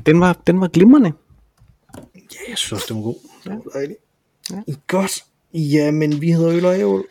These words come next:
Speaker 2: Man kan skrive til os, øh, og så får man jo svar i podcasten efter, en gang lang tid efter nytår, en uges tid i hvert fald,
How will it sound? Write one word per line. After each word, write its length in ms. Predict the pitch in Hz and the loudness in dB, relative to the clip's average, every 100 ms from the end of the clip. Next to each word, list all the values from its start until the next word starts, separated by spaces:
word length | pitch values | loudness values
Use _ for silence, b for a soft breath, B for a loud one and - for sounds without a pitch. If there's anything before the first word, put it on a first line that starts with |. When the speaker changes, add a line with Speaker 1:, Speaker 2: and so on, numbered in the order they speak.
| - - - | -18 -14 -4
Speaker 2:
Man 240 | 131 143 | -2 -2
kan 200 | 139 139 | -2 -4
skrive 320 | - - 190 | -4 -2 -2
til 180 | 190 180 | -2 -4
os, 380 | 185 175 - - - | -4 -4 -10 -14 -8
øh, 520 | 120 120 117 117 127 127 | -4 -2 -2 -4 -8 -10
og 80 | |
så 460 | 120 - 120 120 123 - b b b b b _ _ - - - - | -10 -8 -4 -2 -2 -6 b b b b b _ _ -16 -16 -16 -14
får 140 | - | -10
man 160 | 110 107 | -8 -8
jo 60 | 107 | -8
svar 280 | - 131 135 | -4 -2 0
i 60 | |
podcasten 920 | 120 147 - 151 143 - 160 151 143 - | 0 -2 2 0 0 -2 0 0 -2 -6
efter, 420 | 131 139 - 156 131 b b b b b _ _ _ - | -4 -4 0 0 0 b b b b b _ _ _ -10
en 80 | 120 | -6
gang 240 | - 135 | -4 -4
lang 180 | 127 151 | 0 0
tid 180 | 143 135 | 0 0
efter 180 | 143 147 | 0 0
nytår, 300 | 147 165 131 123 139 | 0 0 0 -4 -6
en 120 | 123 | -6
uges 220 | 131 131 | -6 -10
tid 180 | - 214 | -6 -4
i 20 | 180 | -2
hvert 160 | 143 | -4
fald, 140 | 143 | -6